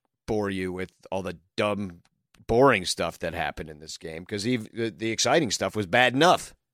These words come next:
The boring stuff was just boring. Fast forward to the ninth, Brandon Crawford on the mound, throwing eighty-seven. He walked Tauchman. Uh, Horner singled, so I'm like, "Ooh, <laughs> maybe they'll have to remove Brandon Crawford if the Cubs,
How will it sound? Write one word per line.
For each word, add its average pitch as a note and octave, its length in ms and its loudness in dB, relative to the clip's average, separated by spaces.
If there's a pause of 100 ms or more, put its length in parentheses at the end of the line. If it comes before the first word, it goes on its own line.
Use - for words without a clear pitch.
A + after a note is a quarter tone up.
The A2 80 -2
boring C#3 300 6
stuff G2+ 340 -4
was F#2 160 -10
just G#2+ 240 -10
boring. A#2+ 320 0 (680)
Fast C#3+ 220 6
forward D3 140 4
to C3+ 80 2
the A#2+ 100 -2
ninth, A2 300 2
Brandon G#2 320 -2
Crawford A#2 420 4
on F#2+ 160 0
the F#2 80 -6
mound, F2+ 400 -4
throwing A#2 420 0
eighty-seven. F3 680 2 (1040)
He C3 420 4
walked B2 520 2
Tauchman. G#2+ 480 2 (760)
Uh, G2 600 -2
Horner B2 500 2 (180)
singled, A2 520 -2
so F2 180 -6
I'm F#2+ 120 -8
like, F2+ 180 -8
"Ooh, F#2 420 -2 (300)
<laughs> - 300 -20
maybe D#3+ 260 4
they'll B2 240 0
have C3+ 240 -2
to B2+ 100 -4
remove A2+ 440 0
Brandon G#2+ 320 2
Crawford G#2+ 460 0
if F#2+ 120 -12
the G#2 80 -12
Cubs, G#2+ 360 -6